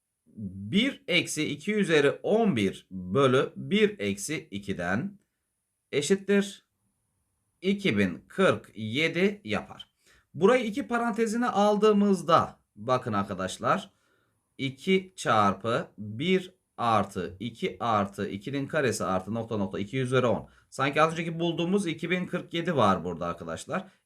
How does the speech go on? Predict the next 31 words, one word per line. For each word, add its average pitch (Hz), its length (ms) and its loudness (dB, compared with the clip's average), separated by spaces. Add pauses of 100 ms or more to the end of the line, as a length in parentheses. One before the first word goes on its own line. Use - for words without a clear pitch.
İki 139 220 -4
ile 135 200 4
çarpı 117 380 2
verelim 95 340 2
o 90 60 -2
zaman. 127 500 -2 (500)
Dört 139 460 2
bin 98 600 -2 (120)
seksen, 131 880 -2 (580)
doksan 135 760 0
dört 147 400 4
yapar. - 420 -6 (460)
Dört 151 220 -4
bin 185 120 -2
doksan 190 360 2
dört 202 200 2
o 202 120 4
yaptı, 160 340 4
iki 165 200 -6
bin 180 120 -2
kırk 165 260 -8
yedi 165 180 -4
o 135 200 2
yaptı. - 440 -4 (260)
Şimdi, - 440 -2 (440)
e, 147 300 2 (180)
Emre'miz 190 640 0
ise 202 420 0
on 240 380 4
adım 98 520 -2
gidecek. 78 580 -10